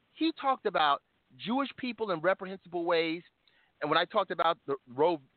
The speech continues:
Roe v. Wade, he t-, talked about, as a Republican, how, uh, how, um, abortion was a good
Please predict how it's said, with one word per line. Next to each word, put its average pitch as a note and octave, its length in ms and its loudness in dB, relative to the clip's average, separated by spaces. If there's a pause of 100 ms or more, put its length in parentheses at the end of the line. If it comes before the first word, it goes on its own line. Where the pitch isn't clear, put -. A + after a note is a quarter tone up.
(120)
Roe D#3+ 220 2
v. E3 200 -8
Wade, D#3 420 -2 (200)
he G#3 60 -14
t-, G3 120 -6 (220)
talked F#3 220 0
about, D#3 320 2
as A2+ 80 -8
a B2+ 40 -4
Republican, G3+ 520 -2 (220)
how, C#3+ 480 4 (160)
uh, C3+ 360 4 (720)
how, D3 380 2 (520)
um, C3+ 420 0 (160)
abortion F#3+ 480 -2
was E3+ 120 -8
a D3+ 60 -8
good F#3+ 280 -2